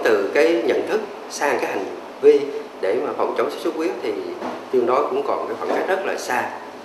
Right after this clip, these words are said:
Từ đó thì cái ban chỉ đạo bệnh truyền nhiễm của huyện mới là tổ chức cái, ờ,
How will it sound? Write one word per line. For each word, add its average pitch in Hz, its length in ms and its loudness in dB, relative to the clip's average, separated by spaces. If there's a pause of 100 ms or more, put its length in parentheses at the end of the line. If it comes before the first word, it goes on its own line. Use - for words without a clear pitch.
Từ 107 140 6
đó 110 320 6
thì 117 60 0 (140)
cái 131 300 0
ban 117 240 6
chỉ 107 120 -4
đạo 95 400 4
bệnh 95 140 -4
truyền 95 140 -2
nhiễm 87 160 2 (100)
của 147 100 2
huyện 95 240 4 (460)
mới 135 180 -2
là 110 180 -2 (120)
tổ - 180 -2
chức 160 100 -2 (140)
cái, 147 320 2
ờ, 127 120 -2